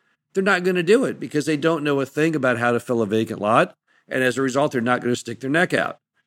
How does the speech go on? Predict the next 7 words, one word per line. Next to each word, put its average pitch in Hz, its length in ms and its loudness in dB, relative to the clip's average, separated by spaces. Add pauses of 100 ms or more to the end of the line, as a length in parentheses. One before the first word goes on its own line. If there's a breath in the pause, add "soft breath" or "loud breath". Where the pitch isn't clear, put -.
(140)
Item 147 320 2
three, 170 540 0 (1000)
banks 123 340 -2
are 147 60 2
run 123 220 2
by 107 200 0
committees. 160 680 -2